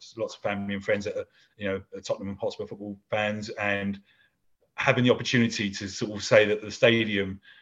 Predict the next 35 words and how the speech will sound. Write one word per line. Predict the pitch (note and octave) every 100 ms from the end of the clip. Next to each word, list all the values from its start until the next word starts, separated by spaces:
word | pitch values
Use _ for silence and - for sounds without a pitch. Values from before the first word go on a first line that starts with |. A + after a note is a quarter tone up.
| _
is | G#2
now | G#2+ G#2
my | G2+ G2+ G2+
office, | G2+ - F2 -
you | G#2
know, | F#2
that, | G#2 -
that | G#2 -
new | A2
world-class | G#2 G#2+ G2+ G#2+ G2
stadium | - G#2+ G2
that's | F2+ -
been | F2+ F2
built | F2+ F#2 - _ _ -
is | G2+
now | A2 G#2
my | G#2 G2
new | G2+ G2+
office. | G2+ - F2 - - _ _ _
And, | G2+ G2 G2 -
you | A2
know, | G2+ G#2 - G#2+
I've | G#2
been | A2+
around | G#2+ G#2
there |
a | F#2+
few | -
times | G2+ G2+ F#2+
recently. | G#2 G#2 F#2+
I |
was | G2 G2+
even | G2+ G2
there | G2
last, | G2 G2 -